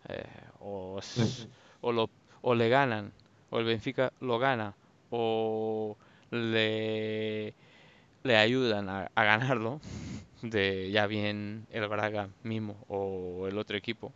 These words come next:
Speaker 1: que va por ahí vestido de negro
Speaker 2: Sí.
Speaker 1: o amarillo. Entonces, teniendo en cuenta eso, eh, no son tres puntos, serían seis puntos y el gol,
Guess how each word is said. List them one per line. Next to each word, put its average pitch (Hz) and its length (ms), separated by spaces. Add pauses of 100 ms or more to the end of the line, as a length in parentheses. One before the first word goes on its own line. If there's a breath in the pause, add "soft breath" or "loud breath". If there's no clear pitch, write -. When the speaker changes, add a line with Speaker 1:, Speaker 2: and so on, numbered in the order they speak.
Speaker 1:
que 110 100
va 98 120
por 98 180
ahí 101 160
vestido 98 360
de 98 100
negro 110 380
Speaker 2:
Sí. 127 120
Speaker 1:
o 95 160
amarillo. 104 440 (840 soft breath)
Entonces, 107 680 (440)
teniendo 113 280
en 113 40
cuenta 113 340
eso, 127 380 (540)
eh, 101 640
no 107 120
son 107 200
tres 101 200
puntos, 104 340
serían 107 280
seis 120 260
puntos 135 540
y 104 640
el 107 180
gol, 107 1000